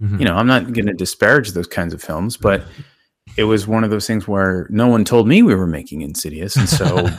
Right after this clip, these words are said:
Speaker 1: <laughs> Kind of important to
Speaker 2: I
Speaker 1: tell
Speaker 2: had
Speaker 1: the director. <laughs>
Speaker 2: a joke. It was a joke. This is
Speaker 1: Yeah.
Speaker 2: the best part, is that
Speaker 1: Yeah.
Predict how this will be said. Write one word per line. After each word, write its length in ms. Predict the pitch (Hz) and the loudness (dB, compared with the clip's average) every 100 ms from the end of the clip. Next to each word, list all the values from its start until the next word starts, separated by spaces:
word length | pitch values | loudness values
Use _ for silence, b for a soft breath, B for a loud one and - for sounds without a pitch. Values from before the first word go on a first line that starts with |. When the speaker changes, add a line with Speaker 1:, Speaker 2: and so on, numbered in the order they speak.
| - - | -6 -12
Speaker 1:
<laughs> 280 | - 117 - | -12 -10 -4
Kind 160 | 135 | -2
of 80 | 120 | 0
important 400 | 107 104 110 107 | 0 0 -2 4
to 40 | 165 | 6
Speaker 2:
I 60 | 185 | 8
Speaker 1:
tell 80 | 202 | 8
Speaker 2:
had 200 | 214 208 | 6 6
Speaker 1:
the 60 | |
director. 400 | 113 170 - - | 2 2 2 0
<laughs> 40 | 160 | -4
Speaker 2:
a 100 | - | 2
joke. 260 | 135 117 - | 6 6 4
It 40 | 165 | 0
was 160 | 214 | 2
a 40 | 127 | 2
joke. 460 | 123 117 78 - | 6 6 4 0
This 140 | 131 127 | 0 2
is 20 | - | 4
Speaker 1:
Yeah. 40 | |
Speaker 2:
the 60 | 120 | 6
best 260 | 117 117 - | 4 4 2
part, 200 | 92 98 | 2 2
is 120 | 87 | 2
that 180 | 98 | 2
Speaker 1:
Yeah. 60 | 98 | 2